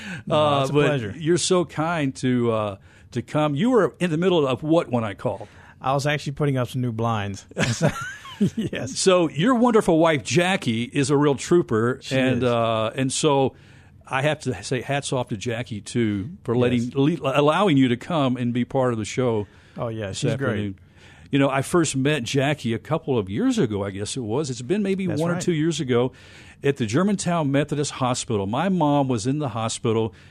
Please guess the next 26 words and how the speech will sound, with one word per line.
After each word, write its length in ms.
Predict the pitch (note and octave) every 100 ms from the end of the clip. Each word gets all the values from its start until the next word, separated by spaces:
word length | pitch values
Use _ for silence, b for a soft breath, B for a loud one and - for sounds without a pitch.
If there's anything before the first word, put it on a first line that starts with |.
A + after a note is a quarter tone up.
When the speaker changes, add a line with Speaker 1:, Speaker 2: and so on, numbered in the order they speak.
| B
Speaker 2:
and 200 | A#2 G#2+
your 180 | G#2+ D3
wife 440 | C3+ A#2 A#2+ B2 G#2+
was 160 | G2+
her 180 | - A#2+
nurse. 540 | B2 G#2+ G2 G2 - -
Speaker 1:
Yes. 380 | F2+ D2 - - - - - - -
Speaker 2:
And 160 | A2 G2+
she 280 | - F3 - b b -
heard 200 | B2+ C#3
me 100 | B2+
talking, 500 | - - F#3 - B2 F#2+
and 80 |
she 140 | - A2+
says, 220 | G#2 G2+ -
"I 140 | F3+ A3
recognize 720 | A3 B3 G#3 D#3 C#3 A#2+ G2+
you. 100 | A2+
You're, 280 | A2+ A3+ -
you, 240 | - A3
you 160 | G3 A#3+
work 220 | G3 F#3
at 120 | D#3
Bott 240 | C#3 E3+ G3+
Radio." 540 | A3 C4 F3+ A#2 G2+ B B
Speaker 1:
Yep. 220 | A#2+ E3